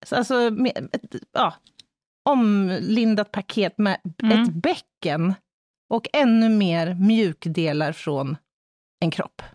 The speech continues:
Speaker 2: Mhm.
Speaker 1: Veckorna går. Eh, man, man tar naturligtvis hand om alla de här kroppsdelarna. Man för dem in i kylrum, eh, eller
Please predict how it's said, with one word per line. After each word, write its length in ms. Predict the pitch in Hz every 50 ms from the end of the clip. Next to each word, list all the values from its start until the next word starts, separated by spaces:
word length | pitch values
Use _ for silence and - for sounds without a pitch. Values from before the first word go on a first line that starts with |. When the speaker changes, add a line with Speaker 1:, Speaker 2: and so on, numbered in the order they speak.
| _ _ _ _ _ _ _ _ _ _ -
Speaker 2:
Mhm. 340 | 180 156 143 - 196 196 180 - _ _ _ _ _ - - - - - - - _ _ _ _ _ _ _ _ _ _ _ _ _ _ - 226
Speaker 1:
Veckorna 560 | 254 339 359 - - _ 339 330 349 370 349
går. 420 | 285 269 262 254 254 269 285 320 359 - _ _ _ _ _ _ _ _ _ _ _ _ _ _ _ _ - - _ _ _ -
Eh, 320 | 240 240 233 240 240 240 -
man, 220 | - 294 320 330 -
man 280 | 320 311 320 320 254 - - - _ _ _ -
tar 120 | 285 302 285
naturligtvis 500 | 285 277 - 277 233 - 220 220 - -
hand 380 | 175 233 233 226 226 226 220
om 100 | 214 196
alla 160 | 220 220 208
de 80 | 214 208
här 80 | 196 196
kroppsdelarna. 1040 | - - 233 - - - - - 220 214 208 202 202 202 202 202 208 208 214 220 - - _ _ _ _ _ _ -
Man 340 | 214 208 208 208 208 208 202
för 340 | - - 240 220 208 196
dem 280 | 196 185 202 196 202 196
in 260 | 196 202 190 196 196
i 480 | - 202 202 196 190 185 - - 110 -
kylrum, 840 | 208 - - 277 247 220 202 185 185 185 196 196 202 220 240 247 277 - - - _
eh, 80 | 202 208 202 202 202
eller 200 | 196 196 196 190